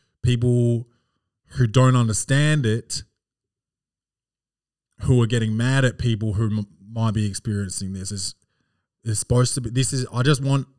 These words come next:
people to know, man. I want people to understand what I go through and what many people go through, man. I know it's not, you know, it's not even the worst mental health thing to be experiencing. It's not,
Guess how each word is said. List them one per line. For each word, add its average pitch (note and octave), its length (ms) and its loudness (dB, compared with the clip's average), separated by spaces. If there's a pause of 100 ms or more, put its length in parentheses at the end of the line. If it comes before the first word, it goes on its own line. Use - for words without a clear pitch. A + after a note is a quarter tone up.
people A2+ 300 0
to G2+ 80 0
know, F#2 360 0
man. B1 240 -12
I G2+ 80 -4
want A2+ 200 2
people A#2 180 2
to G#2+ 80 -2
understand G#2+ 800 -2 (920)
what G#2 460 -2 (180)
I A#2 340 2
go A#2 260 4
through A#2 280 0
and G#2 120 0
what G#2+ 180 2 (100)
many C#3 480 2
people C3 380 2
go B2 320 -2
through, C2 340 -12
man. - 260 -20 (340)
I D3+ 160 0
know F3 260 4
it's C#3+ 140 -6
not, C3 200 -2
you D3 60 -2
know, A#2+ 140 2
it's C3 100 0
not F3 140 2
even D#3+ 200 2
the B2+ 80 4
worst B2+ 600 2 (340)
mental A#2 360 -2
health G#2+ 240 -2
thing G#2 240 -4
to F#2+ 120 -6
be G2 340 -8 (520)
experiencing. F#2 720 -6
It's E2+ 140 -10
not, G#2+ 260 -2